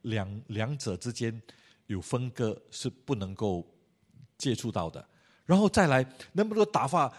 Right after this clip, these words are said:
拉撒路去告诉，啊，我的家人呢？免得他们将来也来到这里受苦。可是他们也是不能，啊，就是亚伯拉罕说，其实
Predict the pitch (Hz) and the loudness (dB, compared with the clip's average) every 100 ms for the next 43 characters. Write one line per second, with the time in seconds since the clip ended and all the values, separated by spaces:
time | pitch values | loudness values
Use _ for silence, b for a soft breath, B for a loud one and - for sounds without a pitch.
0 | B 180 180 185 170 143 - 131 - B | B 0 2 2 2 0 0 0 -2 B
1 | - 147 - 147 113 - _ - 101 95 | 2 2 4 -2 -2 -8 _ -4 -2 0
2 | 107 113 147 123 98 95 104 - _ _ | -2 -2 -2 -2 -4 -6 -8 -10 _ _
3 | _ _ 135 139 180 180 165 160 175 156 | _ _ 2 4 4 4 0 6 6 6
4 | 139 110 104 123 135 139 101 98 120 101 | 4 4 4 4 4 2 -2 -2 -2 -4
5 | 90 76 _ _ _ - _ - 101 127 | -10 -10 _ _ _ -20 _ -12 -8 -6
6 | 104 b b b b b b b - 131 | -8 b b b b b b b -8 -6
7 | 117 113 90 - 101 - 120 87 82 - | -6 -6 -6 -6 -8 0 0 0 -4 -8
8 | - 95 90 87 139 135 135 98 - _ | -4 0 0 0 0 4 4 4 -2 _
9 | _ _ _ _ _ _ - - 117 117 | _ _ _ _ _ _ -18 0 0 4
10 | 131 120 127 117 - 135 127 | 2 2 2 2 0 -4 0